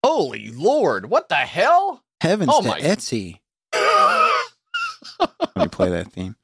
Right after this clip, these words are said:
Speaker 1: I don't have
Speaker 2: That
Speaker 1: yeah,
Speaker 2: looks
Speaker 1: I don't
Speaker 2: like
Speaker 1: have it.
Speaker 2: a, that looks like the s-, uh, Starship Troopers slave
Speaker 1: Bro.
Speaker 2: thing.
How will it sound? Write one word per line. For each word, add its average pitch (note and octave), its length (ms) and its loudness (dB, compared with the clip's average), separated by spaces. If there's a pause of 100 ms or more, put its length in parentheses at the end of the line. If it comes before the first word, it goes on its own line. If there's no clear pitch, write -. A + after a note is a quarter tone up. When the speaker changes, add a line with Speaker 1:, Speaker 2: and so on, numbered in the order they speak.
(560)
Speaker 1:
I E2+ 80 0
don't E2+ 120 -2
have D2+ 220 -4
Speaker 2:
That C#3+ 60 0
Speaker 1:
yeah, F3 40 0
Speaker 2:
looks D#3+ 120 -2
Speaker 1:
I - 20 -6
don't - 20 0
Speaker 2:
like D#3 140 -2
Speaker 1:
have B2 440 -2
it. - 20 -4
Speaker 2:
a, - 40 -4
that C3 120 -2
looks - 200 -4
like D3 160 -2
the A2+ 100 -2
s-, - 220 -10 (140)
uh, G2 440 -2
Starship A2 580 -4
Troopers - 720 -6 (560)
slave - 240 -4 (120)
Speaker 1:
Bro. D#2+ 180 0
Speaker 2:
thing. C#2+ 240 -4